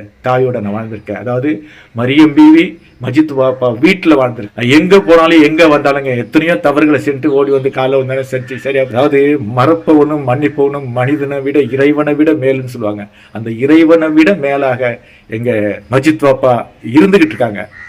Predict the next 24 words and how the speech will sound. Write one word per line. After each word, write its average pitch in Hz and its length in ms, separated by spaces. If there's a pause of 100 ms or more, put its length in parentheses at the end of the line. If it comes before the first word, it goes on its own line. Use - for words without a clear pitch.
(220)
பல 160 220
நாள் 202 380
கனவுல 190 320
வராங்க, 123 640 (260)
பல 139 260
நாள் 160 320
கனவுல 151 380
வந்து 160 400 (100)
எனக்கு 139 240
புத்திமதி 156 520
சொல்றாங்க. 147 380 (1600)
இதையெல்லாம் 160 420
நான் 156 140
வந்து 143 320
சொன்ன 165 320
மிகைப்படுத்தி 170 800
சொல்ற 139 240
மாதிரி 135 160
சில 143 240
பேர் 139 200
நினைக்கிறாங்க, 131 640
சில 123 240
பேர் 131 160
சொல்லுவாங்க. 131 600